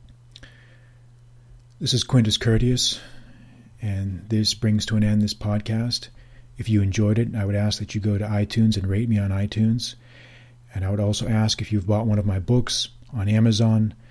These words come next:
dot com, I would ask that you go and leave a review on my, uh, leave a review of one of my books on Amazon. I'd appreciate it.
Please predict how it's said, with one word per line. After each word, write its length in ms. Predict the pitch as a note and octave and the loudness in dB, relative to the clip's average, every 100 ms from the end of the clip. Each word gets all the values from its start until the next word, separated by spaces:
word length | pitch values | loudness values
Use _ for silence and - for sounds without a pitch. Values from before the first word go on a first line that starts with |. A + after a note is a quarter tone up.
| - - - | -20 -20 -12
dot 240 | G#2 F#2 | -8 -6
com, 380 | - A2+ A2 A2 | 0 2 4 2
I 80 | G2 | 0
would 100 | G#2 | 0
ask 320 | G#2+ G#2+ - | 0 0 -2
that 180 | A2 - | -6 -4
you 60 | |
go 240 | G2+ A2 G#2 | 0 2 4
and 100 | G#2 | 4
leave 200 | G#2+ G2+ | 2 2
a 20 | |
review 540 | G2 G2+ A2+ A#2 A2+ - - - - - - - - - | 0 4 6 6 4 -2 -14 -20 -20 -20 -20 -20 -18 -4
on 240 | G2+ G2+ | 0 2
my, 360 | G2+ F#2+ F#2+ E2+ - - - - - - - - - - - | 2 0 -2 -4 -10 -20 -20 -18 -18 -20 -20 -20 -20 -20 -20
uh, 200 | F2 E2+ | -18 -10
leave 240 | B2 A2+ G#2 | 2 2 4
a 40 | |
review 300 | G#2 G#2+ A2 | 4 6 6
of 60 | G2+ | 6
one 120 | G#2+ | 4
of 60 | G#2+ | 4
my 100 | G2 | 2
books 320 | A2+ A2+ G#2+ | 0 -2 0
on 120 | G2+ | 0
Amazon. 580 | G#2 A2+ A2 A#2+ A#2+ G2 - - - - - - - - - - - - - - | 2 2 2 2 0 -4 -14 -20 -20 -20 -20 -20 -20 -20 -20 -20 -20 -20 -20 -6
I'd 100 | A2 | -4
appreciate 520 | G#2 - A2+ B2+ A#2+ | 2 6 6 6 2
it. 140 | B2+ | 2